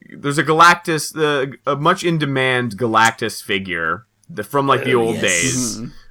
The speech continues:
Speaker 2: Oh,
Speaker 1: which I,
Speaker 2: yes.
Speaker 1: I proudly own that I got for a price that was too stupidly low. I can't even believe it, but, uh, it's, apparently it's irrelevant now.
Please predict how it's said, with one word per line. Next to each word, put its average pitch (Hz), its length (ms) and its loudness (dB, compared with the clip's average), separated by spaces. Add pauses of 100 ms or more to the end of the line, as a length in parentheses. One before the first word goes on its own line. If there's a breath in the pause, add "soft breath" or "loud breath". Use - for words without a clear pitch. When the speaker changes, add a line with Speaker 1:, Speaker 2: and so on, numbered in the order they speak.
(140)
Speaker 2:
Oh, 202 120 0
Speaker 1:
which 160 160 0
I, 110 280 2
Speaker 2:
yes. - 560 -6 (100)
Speaker 1:
I 110 60 -2
proudly 160 520 4
own 127 240 4
that 113 120 0
I 113 60 2
got 113 220 2
for 110 100 2
a 107 60 2
price 107 300 -2
that 92 100 -6
was 95 220 -4
too 143 260 -6
stupidly 120 640 -6
low. 104 300 0
I 92 80 0
can't 95 240 -4
even 92 180 -6
believe 87 280 -8
it, 85 140 -8
but, 92 240 -4
uh, 87 320 -4 (560 soft breath)
it's, 120 300 0
apparently 175 400 4
it's 143 120 -2
irrelevant 165 460 4
now. 73 320 -8